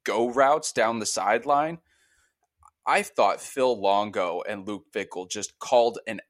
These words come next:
absolutely horrific game. Braylon Allen, who is built very similarly to Derrick Henry, after having seventeen carries and a hundred forty-one yards in week one,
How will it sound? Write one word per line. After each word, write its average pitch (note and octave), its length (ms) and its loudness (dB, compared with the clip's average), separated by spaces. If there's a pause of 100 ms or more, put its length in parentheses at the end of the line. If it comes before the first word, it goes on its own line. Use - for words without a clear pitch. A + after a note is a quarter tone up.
(140)
absolutely A#2+ 960 -4
horrific A2+ 960 -2 (520)
game. G2+ 420 -4 (360)
Braylon F3+ 480 2
Allen, G2+ 600 2 (300)
who C3+ 200 0
is G#2+ 160 -2
built A2+ 440 2 (420)
very D3+ 400 4
similarly A2 720 0
to - 180 -8
Derrick A#2 540 -2
Henry, F#2 560 -4 (360)
after B2 280 0
having A#2+ 420 2 (180)
seventeen D#3 840 -2
carries C3 520 0
and A2+ 100 -2
a G2+ 80 2
hundred B2 360 -2
forty-one A#2 480 -2
yards G#2 320 0
in G#2 80 -8
week A2 220 -12
one, G2 320 -2